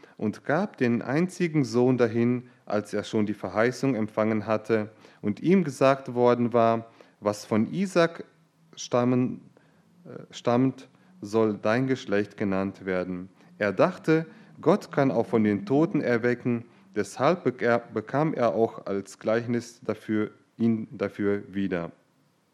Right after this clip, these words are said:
Und von Sarah, seiner Frau, heißt es in Kapitel elf, Vers elf: "Durch den Glauben empfing auch Sarah, die unfruchtbar war,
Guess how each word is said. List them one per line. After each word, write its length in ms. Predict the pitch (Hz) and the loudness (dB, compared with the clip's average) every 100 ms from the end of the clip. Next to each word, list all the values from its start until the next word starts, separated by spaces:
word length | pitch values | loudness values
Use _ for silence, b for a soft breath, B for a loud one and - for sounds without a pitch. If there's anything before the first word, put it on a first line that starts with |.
| _ _ _ _ - b b b b b | _ _ _ _ -20 b b b b b
Und 180 | 123 104 | -8 -4
von 460 | - 117 120 120 - _ _ b b b b b _ _ _ - | 0 2 2 -2 -10 _ _ b b b b b _ _ _ -8
Sarah, 600 | 104 113 147 175 170 143 | 0 0 2 2 0 0
seiner 300 | 110 104 95 | 0 0 -2
Frau, 320 | 117 135 135 | 0 2 2
heißt 340 | 127 127 - | 0 0 -2
es 260 | 127 - - _ b b b b _ _ - | -4 -4 -20 _ b b b b _ _ -14
in 320 | - 113 110 | -4 -2 -2
Kapitel 320 | 107 113 117 110 | -2 -6 -2 2
elf, 220 | 123 127 | 2 2
Vers 220 | 113 - | -2 0
elf: 300 | 117 120 - B B B | 0 0 -2 B B B
"Durch 320 | 110 180 220 | 4 4 4
den 200 | - 139 | 2 2
Glauben 520 | 120 117 131 180 175 - | 2 2 6 6 4 2
empfing 520 | 117 - 156 175 - | -2 2 4 4 4
auch 180 | 123 113 | 0 0
Sarah, 640 | 123 165 165 110 147 151 | 0 2 2 2 0 -4
die 180 | 107 117 | -6 -2
unfruchtbar 880 | 160 190 - 117 - - 117 120 - - | 2 2 2 -2 0 0 2 2 -4 -10
war, 500 | 104 113 131 170 | -2 2 2 0